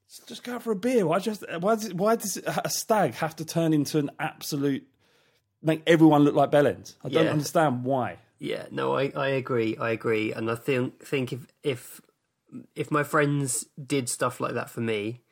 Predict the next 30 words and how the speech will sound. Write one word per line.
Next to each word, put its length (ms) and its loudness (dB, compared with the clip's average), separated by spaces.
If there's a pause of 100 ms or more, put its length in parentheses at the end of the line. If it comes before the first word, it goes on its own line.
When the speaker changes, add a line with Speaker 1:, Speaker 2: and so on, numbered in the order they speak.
(680)
Speaker 2:
uh, 560 -4 (280)
which, 260 -4
I 40 -8
mean, 200 -4
it's, 300 -12
it's 80 -20
possible 480 -6
that 120 -6
they 120 -4
would 360 -2 (260)
because 440 -8
th-, 180 -14
they 140 -12
feel 220 -8
like 200 -4
it's 120 -14
the, 280 -10 (100)
the 100 -16
thing 200 -8
they 100 -6
have 200 -6
to 80 -10
do. 340 -2 (560)
Um, 640 -4
I 100 -4
hope 200 -2
they 200 0
<laughs> 40 -2
know 200 4
that 280 0